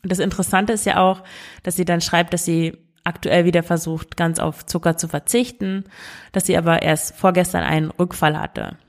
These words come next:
Und das liegt daran, dass es nicht das Ziel sein kann, vollständig auf eine bestimmte Substanz zu verzichten. Weil beim emotionalen Essen, und das steckt eigentlich hinter Fressattacken, ich löse das hier <laughs> gleich schon mal auf,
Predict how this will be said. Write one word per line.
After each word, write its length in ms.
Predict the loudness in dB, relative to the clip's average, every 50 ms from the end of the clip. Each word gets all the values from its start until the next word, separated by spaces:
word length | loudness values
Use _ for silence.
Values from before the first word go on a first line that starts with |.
| _ _ _ -20 _ -6
Und 140 | -4 -4 -4
das 140 | -4 -4 -4
liegt 340 | -6 -8 -8 _ -20 -20 -20 _ _ _ _
daran, 580 | -2 0 0 2 2 2 0 0 -2 -6 -8 -12 _ _ _ _ _ _ _
dass 160 | -4 -4 -2 -2
es 160 | -2 0 2
nicht 200 | 2 2 4 2
das 260 | -2 -2 -2 -6 -6
Ziel 320 | -6 -2 2 2 4 4
sein 320 | 4 4 4 4 2 2 0
kann, 380 | -2 -2 -2 -2 -4 -6 -8 -12 _ _ _ _ _
vollständig 1200 | 0 4 4 6 6 4 0 -2 -2 0 2 2 4 2 2 0 0 0 -2 -2 -6 -2 -2
auf 180 | -2 -2 -2 -2
eine 1000 | -2 0 0 2 2 2 0 0 0 -2 -2 -2 -2 -2 -2 -2 -4 -6 -8 -10 -4
bestimmte 360 | -4 -2 0 2 2 2 2 2
Substanz 600 | 0 0 0 0 0 0 2 2 2 0 -2 -4
zu 80 | -4
verzichten. 720 | -4 -6 -4 -2 0 0 0 0 -2 -8 -12 -12 -12 -12 -16 _ _ _ _ _ _ _ _ _ _ _ -20 _ _
Weil 140 | -2 2
beim 160 | 2 2 2 2
emotionalen 680 | 2 4 4 2 2 0 -2 0 2 2 2 2 0 -2 -2
Essen, 540 | -2 -2 0 -2 -4 -4 -4 -6 -8 -10 -16 -20 -20 -20 -20 -20 -20 _ _
und 140 | -4 -2 0
das 120 | 0 0
steckt 380 | 2 0 0 0 -2 -10 -6 -2
eigentlich 320 | 0 0 0 0 -2 -4
hinter 240 | -4 -2 -2 -2 -4
Fressattacken, 640 | -2 -2 -2 -2 0 -2 -4 -4 -4 -6 -6 -6 -8
ich 120 | -6 -2
löse 220 | 0 0 0 0 0
das 160 | -2 -2 -2
hier 100 | -4 -6
<laughs> 20 |
gleich 180 | -8 -6 -4 -2
schon 120 | -2 -2
mal 60 | -2
auf, 200 | -4 -4 -6 -6